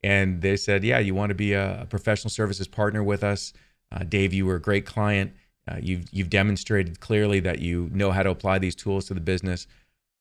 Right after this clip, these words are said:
But, uh, I couldn't believe it when they said, "Yeah, we'll, we'll have you as a partner." And, um, I couldn't bring them any clients at that point because I didn't have any clients, uh, to, to help them grow their business,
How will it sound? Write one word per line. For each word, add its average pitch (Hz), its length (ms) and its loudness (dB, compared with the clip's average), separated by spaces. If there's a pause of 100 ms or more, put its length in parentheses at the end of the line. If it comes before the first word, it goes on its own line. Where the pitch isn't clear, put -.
(140)
But, 90 260 -2
uh, 82 400 -2 (360)
I 110 80 4
couldn't 151 280 2
believe 113 280 4
it 92 100 2
when 90 140 0
they 87 100 0
said, 87 260 -2
"Yeah, 95 280 4 (120)
we'll, 90 360 -4
we'll 92 140 2
have 90 180 0
you 92 100 0
as 87 120 -4
a 87 60 -8
partner." 90 460 -2
And, 82 200 -4 (500)
um, - 220 -8 (100)
I 98 120 -2
couldn't 123 260 4
bring 120 220 6
them 113 100 6
any 113 140 4
clients 110 400 0
at 117 80 -4
that 117 200 0
point 120 260 -2
because 95 200 -8
I 92 80 0
didn't 98 260 -4 (100)
have 87 200 0
any 113 100 2
clients, 113 480 -4 (320)
uh, 95 320 -4
to, 101 240 -6
to - 220 -6
help 104 260 0
them 101 140 0
grow 101 180 2
their 95 140 2
business, 95 440 -2